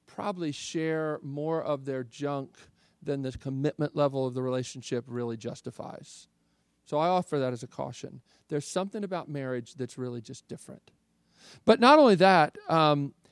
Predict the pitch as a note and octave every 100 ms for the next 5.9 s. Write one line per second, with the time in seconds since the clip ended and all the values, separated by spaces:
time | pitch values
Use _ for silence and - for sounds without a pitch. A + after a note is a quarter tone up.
0 | _ _ D#3+ F3+ A#3 C#4+ - F#3+ F#3 E3
1 | G3 F#3+ E3+ C#3 C#3 D#3 D#3+ D3+ - D3+
2 | D#3 F3+ A3 A#3 A3+ D3 D3+ E3+ G3 F#3+
3 | E3+ - D3+ D3 C3 B2 - A#2 A#2+ -
4 | _ _ - F#3 B3 A#3+ A3 E3+ D3 -
5 | G3+ G#3+ G#3+ - F3 E3 C3 G#2+